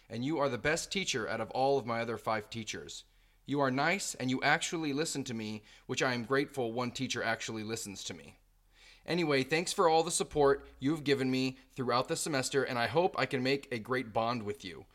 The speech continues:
Also, thanks for showing me different techniques of writing and also saying good morning to me, and I'm happy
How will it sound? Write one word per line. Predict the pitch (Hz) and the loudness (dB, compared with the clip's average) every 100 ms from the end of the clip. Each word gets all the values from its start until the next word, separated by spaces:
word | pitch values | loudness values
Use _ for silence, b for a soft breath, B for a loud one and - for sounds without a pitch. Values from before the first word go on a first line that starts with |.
| b | b
Also, | - 165 165 120 117 B B | 4 4 6 2 0 B B
thanks | 156 185 | 0 0
for | - | 2
showing | 196 180 170 | 4 4 4
me | 165 | 2
different | 143 156 156 | -2 -2 -4
techniques | 151 143 151 135 | -4 -4 -4 -4
of | 123 110 | -2 2
writing | 131 135 113 | 4 4 0
and | 113 | 0
also | 139 151 151 | 0 0 -2
saying | - 151 139 | -2 -2 0
good | 135 127 | 0 2
morning | 135 151 131 | 2 2 0
to | 110 | -4
me, | 92 92 - B B | -8 -10 -12 B B
and | 127 | -2
I'm | 123 | 0
happy | - 156 165 131 113 | 2 4 4 0 -4